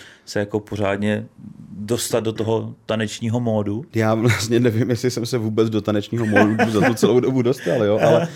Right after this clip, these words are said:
Speaker 2: ale jako už jenom do toho módu, že si každý den vstaneš a každý den jdeš dělat nějakou pohybovou aktivitu. A my jsme teda tře-, třeba trénovali jako čtyři hodiny denně a já jsem pak zbytek dne prospal, protože pro mě to bylo jako tak jako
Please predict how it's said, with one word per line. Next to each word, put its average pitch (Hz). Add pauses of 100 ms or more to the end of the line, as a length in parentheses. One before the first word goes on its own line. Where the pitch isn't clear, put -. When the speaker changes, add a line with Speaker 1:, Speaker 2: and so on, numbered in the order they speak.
Speaker 2:
ale 117
jako 110
už 117
jenom 123
do 117
toho 127
módu, 110
že 113
si 101
každý 107
den 120
vstaneš 110
a 113
každý 107
den 107
jdeš 107
dělat 107
nějakou 107
pohybovou 104
aktivitu. 101 (640)
A 101
my 95
jsme 104
teda 107
tře-, 101
třeba 104
trénovali 101
jako 104
čtyři 101
hodiny 107
denně 95 (460)
a 98 (420)
já 101
jsem 110
pak 107
zbytek 101
dne 113
prospal, 110
protože 95
pro 101
mě 101
to 104
bylo 104
jako 104
tak 104
jako 110